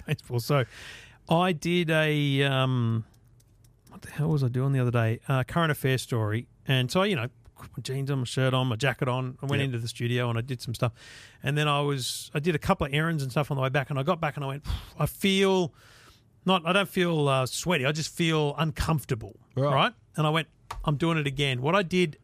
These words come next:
Speaker 1: in, for C E S last year and E for the year before, I went, "I'm not wearing the suit jacket and everything for a current affair," 'cause it's four days of shooting, right?
Speaker 2: Yeah.
Speaker 1: I've gotta wear the same thing every day. <clears throat> I've got five
Speaker 2: Yeah, of
Speaker 1: blue,
Speaker 2: course.
Speaker 1: blue shirts and everything.
Speaker 2: Yeah, yeah.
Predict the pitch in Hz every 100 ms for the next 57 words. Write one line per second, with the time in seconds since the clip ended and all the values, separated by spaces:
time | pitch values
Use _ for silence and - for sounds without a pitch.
0 | - 160 143 - - 147 - 165 156 147
1 | 139 - 170 175 - 143 135 135 131 120
2 | - - - 190 160 147 135 120 180 160
3 | 143 147 165 - 214 160 185 165 151 -
4 | - - 147 - 175 131 147 - 143 127
5 | 131 123 123 123 143 127 135 131 117 -
6 | 131 110 - - - 151 202 - - -
7 | 247 254 165 160 175 139 110 - 233 151
8 | 107 - - 127 180 - _ _ _ _
9 | - 214 208 156 - 180 156 143 127 139
10 | - _ - - 135 190 247 - - 135
11 | 113 107 127 117 117 131 120 139 123 107
12 | 92 98